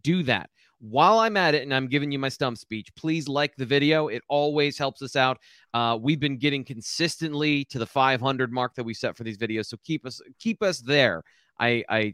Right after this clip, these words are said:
I just implore you for that. And if you're listening on the podcast version, thank you. Um, our podcast numbers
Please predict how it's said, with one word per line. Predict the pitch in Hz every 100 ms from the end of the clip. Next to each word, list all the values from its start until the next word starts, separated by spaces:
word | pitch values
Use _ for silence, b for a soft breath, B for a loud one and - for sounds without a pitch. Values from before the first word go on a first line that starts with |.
| -
I |
just | 107 113 -
implore | 110 - 147 139
you | 131 120
for | -
that. | 110 101 -
And | 147 135
if | -
you're | 143
listening | 147 143
on | 113
the |
podcast | 107 160 165 156 147 135
version, | 139 131 135 120 b b b
thank | 147 156 -
you. | 156 151 -
Um, | 117 113 107 -
our | 117
podcast | 120 - 123 113 127 113
numbers | 123 113 110